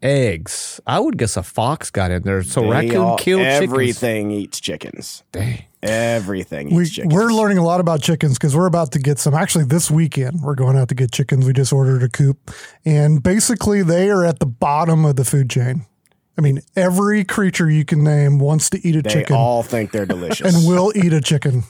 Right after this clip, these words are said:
Speaker 3: including humans.
Speaker 2: we've lost them
Speaker 1: <laughs>
Speaker 2: to raccoons, foxes,
Speaker 1: Dogs.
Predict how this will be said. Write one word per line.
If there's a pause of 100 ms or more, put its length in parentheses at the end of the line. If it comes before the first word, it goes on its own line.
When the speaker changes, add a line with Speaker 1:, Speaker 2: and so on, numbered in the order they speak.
(140)
Speaker 3:
including
humans.
Speaker 2:
we've
lost
them
Speaker 1:
<laughs>
Speaker 2:
to
raccoons, (180)
foxes,
Speaker 1:
Dogs.